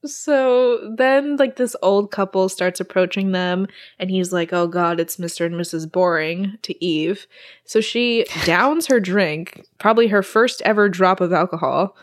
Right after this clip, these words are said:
Speaker 1: and, uh, <laughs> she addresses them as Mister and Missus Boring, and they're kind of like, "I, are you a lawyer too?" And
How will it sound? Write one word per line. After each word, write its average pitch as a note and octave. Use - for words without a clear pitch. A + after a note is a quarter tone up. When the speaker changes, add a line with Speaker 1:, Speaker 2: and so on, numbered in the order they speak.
Speaker 1:
and, G3
uh, D#3
<laughs> -
she -
addresses F#3+
them F#3+
as F3
Mister F3
and G3+
Missus G#3
Boring, D#3+
and E3+
they're F#3
kind F#3+
of G3
like, G3
"I, C4
are B3
you D4+
a D4+
lawyer F4+
too?" F4+
And G3+